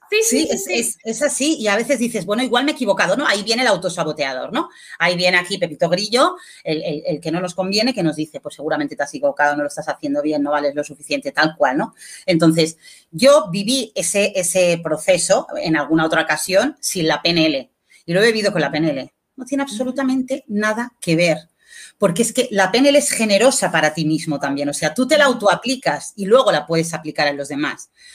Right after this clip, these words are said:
Speaker 2: Pero yo gestiono mis estados. Es que la P N L, ¿vale? Una cosa es lo que nos sucede.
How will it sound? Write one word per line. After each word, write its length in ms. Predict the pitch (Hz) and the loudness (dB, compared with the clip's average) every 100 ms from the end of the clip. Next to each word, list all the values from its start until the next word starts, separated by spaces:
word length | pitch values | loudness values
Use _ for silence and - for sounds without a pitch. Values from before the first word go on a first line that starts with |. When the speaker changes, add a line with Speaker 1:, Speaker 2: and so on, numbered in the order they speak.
| - | -4
Speaker 2:
Pero 220 | 202 190 | 2 4
yo 260 | 185 202 220 | 4 4 2
gestiono 460 | 220 220 - 247 262 | 2 -4 -2 -2 -2
mis 180 | 233 | -2
estados. 320 | 170 170 214 180 | -6 -4 -4 -4
Es 140 | 180 | -4
que 80 | 180 | 0
la 180 | 165 165 | 0 2
P 80 | |
N 160 | 302 285 | 0 0
L, 280 | 233 302 _ _ _ _ | -2 -6 _ _ _ _
¿vale? 200 | - 247 | -2 -2
Una 260 | 247 269 311 | 0 2 2
cosa 220 | 302 285 | 2 2
es 60 | 233 | 2
lo 120 | 196 | 0
que 80 | 175 | -2
nos 120 | 170 | -4
sucede. 440 | 170 170 139 120 | -6 -6 -6 -6